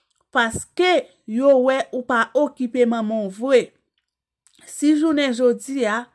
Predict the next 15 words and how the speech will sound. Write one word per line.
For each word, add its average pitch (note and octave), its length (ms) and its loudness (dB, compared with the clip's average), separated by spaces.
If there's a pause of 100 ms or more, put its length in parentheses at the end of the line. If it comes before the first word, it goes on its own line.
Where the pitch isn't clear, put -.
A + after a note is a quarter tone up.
(380)
y A3 180 0
ap D4 220 0
gade C4 420 0
sou B3 220 -8
pajou A#3+ 640 -4 (320)
k B3+ 120 0
ap G3+ 160 -6
di B3 140 -6
se A#3 220 -2
pou B3 200 -6
monnen A3+ 440 -4
epis D#4 600 0 (600)
ke C#4 240 2
manman A3+ 640 -4
w - 20 -12